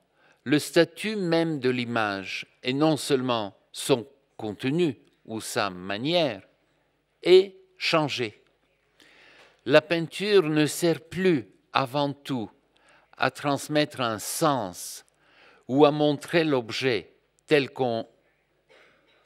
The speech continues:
ou à enseigner une attitude, mais à montrer ce qui se voit. Elle devient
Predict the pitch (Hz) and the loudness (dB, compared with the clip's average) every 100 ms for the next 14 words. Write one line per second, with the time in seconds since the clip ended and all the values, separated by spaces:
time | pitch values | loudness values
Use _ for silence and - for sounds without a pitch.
0 | - 147 147 147 127 127 120 156 151 135 | -10 0 4 4 4 0 0 2 2 2
1 | 120 104 - 120 - 185 202 208 226 _ | 0 -4 -6 -16 -8 -6 -6 -8 -12 _
2 | - - - 135 139 - 131 127 117 143 | -20 -20 -2 0 0 -2 -2 -2 -2 2
3 | 180 170 - 151 139 185 _ _ _ _ | 2 2 -2 -2 -2 -4 _ _ _ _
4 | - - - - 208 175 156 160 131 117 | -20 -14 -8 4 4 4 -2 -2 -2 2
5 | 117 92 - _ _ _ _ _ _ _ | 2 2 -2 _ _ _ _ _ _ _
6 | _ _ _ _ _ - 170 190 160 151 | _ _ _ _ _ 4 6 6 4 2
7 | 117 131 139 156 | 2 -2 0 -2